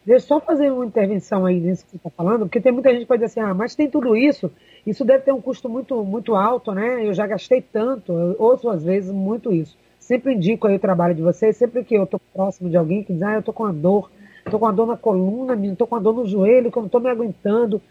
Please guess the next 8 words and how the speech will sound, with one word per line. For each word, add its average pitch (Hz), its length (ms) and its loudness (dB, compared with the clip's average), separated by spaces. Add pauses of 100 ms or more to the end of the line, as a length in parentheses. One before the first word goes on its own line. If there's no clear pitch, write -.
(220)
e 185 40 0
nesse 247 240 4
período 233 380 2
frio, 247 500 0
a 240 80 0
dor 208 240 2
tão 247 220 -2
grande. 202 440 -6